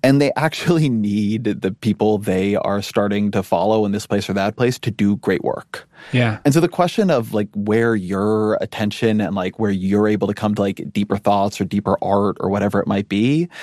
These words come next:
Speaker 1: I don't think it's an accident that podcasting, which is, like, this very,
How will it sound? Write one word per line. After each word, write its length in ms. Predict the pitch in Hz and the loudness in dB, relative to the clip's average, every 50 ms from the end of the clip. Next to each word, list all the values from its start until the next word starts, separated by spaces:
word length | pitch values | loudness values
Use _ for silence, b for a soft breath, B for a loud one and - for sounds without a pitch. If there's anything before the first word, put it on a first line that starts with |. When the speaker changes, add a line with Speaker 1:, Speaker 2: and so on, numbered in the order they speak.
| B B B B B B B B B _ _ _ _ _ _ _ - | B B B B B B B B B _ _ _ _ _ _ _ 2
Speaker 1:
I 100 | 160 190 | 4 4
don't 160 | 214 269 311 | 4 4 2
think 140 | - 339 - | 0 0 0
it's 120 | 214 - | 0 0
an 100 | - - - | -2 -2 -2
accident 520 | - 104 107 - - - 110 87 82 - | -2 -2 -2 -2 -2 -2 -2 -2 -2 -2
that 120 | - - | -4 -6
podcasting, 1040 | - - - 107 101 101 110 - - 92 85 - - - - - 50 - 50 - - | -4 -2 0 2 2 2 0 -2 -4 -4 -4 -4 -6 -6 -6 -6 -6 -6 -6 -6 -6
which 260 | - - - 101 - | -4 -4 -4 0 2
is, 160 | 110 104 - | 2 2 4
like, 160 | - 101 98 | 2 0 0
this 160 | - 101 92 92 | 0 -2 -4 -4
very, 1080 | 98 98 104 107 113 113 117 120 120 120 117 110 104 101 98 92 92 90 87 85 - | -6 -4 0 2 2 4 4 2 2 2 2 2 2 0 0 -2 -4 -6 -6 -8 -10